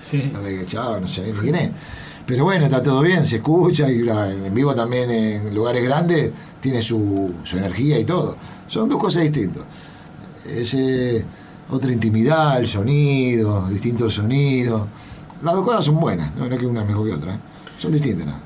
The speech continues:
Speaker 1: ¿Y cómo viviste el tema de la separación cuando, en realidad, Los Redondos nunca terminaron como oficialmente, porque fue como una, ¿no? una separación momentánea
Speaker 2: O sea,
Speaker 1: por un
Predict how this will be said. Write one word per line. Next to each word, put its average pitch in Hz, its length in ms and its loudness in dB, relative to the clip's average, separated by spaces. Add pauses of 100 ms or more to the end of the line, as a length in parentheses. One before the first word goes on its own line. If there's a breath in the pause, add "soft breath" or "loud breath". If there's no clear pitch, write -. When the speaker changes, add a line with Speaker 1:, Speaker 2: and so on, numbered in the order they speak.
(200)
Speaker 1:
¿Y 175 80 -6
cómo 226 240 2
viviste 156 380 0
el 123 100 -4
tema 143 220 0
de 123 100 -4
la 120 160 -4
separación 127 640 -2
cuando, 120 440 -4 (480)
en 165 140 2
realidad, 190 400 2
Los 147 160 2
Redondos 165 340 2
nunca 151 420 2
terminaron 139 520 2
como 123 160 -4
oficialmente, 120 600 -4
porque 123 240 -4
fue 165 380 2
como 147 220 4
una, 147 420 2
¿no? 196 120 2
una 147 300 2
separación 147 580 0
momentánea 165 520 4
Speaker 2:
O 233 40 4
sea, 220 60 2
Speaker 1:
por - 120 2
un - 20 2